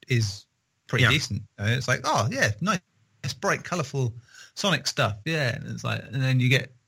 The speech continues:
Speaker 1: one le-, stage in after that, and you're like, "Eh, okay."
Speaker 2: Yeah. <laughs>
Speaker 1: It's like, "Right, these mechanics are a bit shit." <laughs> It's like, it's,
Speaker 2: Yeah,
Speaker 1: oh,
Speaker 2: they
Speaker 1: it's
Speaker 2: weren't great.
Speaker 1: horribly floaty.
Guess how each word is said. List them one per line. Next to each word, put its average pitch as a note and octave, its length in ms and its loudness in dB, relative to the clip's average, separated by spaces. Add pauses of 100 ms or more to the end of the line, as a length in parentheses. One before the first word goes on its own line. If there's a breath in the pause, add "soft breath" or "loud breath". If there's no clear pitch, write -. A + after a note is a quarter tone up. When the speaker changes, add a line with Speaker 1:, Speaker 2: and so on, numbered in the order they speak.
(160)
Speaker 1:
one D3 320 6
le-, C#3+ 320 -2
stage C3 520 2
in A2+ 340 4
after A2+ 260 -2
that, A2+ 140 4
and - 80 -2
you're A2 100 0
like, - 140 -4 (240)
"Eh, A#2 680 4
okay." A2 400 0
Speaker 2:
Yeah. A#2 240 6 (120)
<laughs> G3+ 420 2
Speaker 1:
It's C#3 280 2
like, C#3 280 4
"Right, C3 300 2 (120)
these C#3 220 -2
mechanics B2 1000 -6
are A2+ 40 -4
a G2+ 40 -4
bit G2+ 240 -6
shit." - 400 -4
<laughs> - 160 2
It's - 280 4
like, C3 160 4 (500 loud breath)
it's, B2+ 360 -2 (160)
Speaker 2:
Yeah, G#2+ 220 0
Speaker 1:
oh, B2+ 60 2
Speaker 2:
they A#2 40 4
Speaker 1:
it's G#2+ 100 2
Speaker 2:
weren't A2 120 -2
great. - 120 0
Speaker 1:
horribly G#2+ 260 2
floaty. G#2 520 -4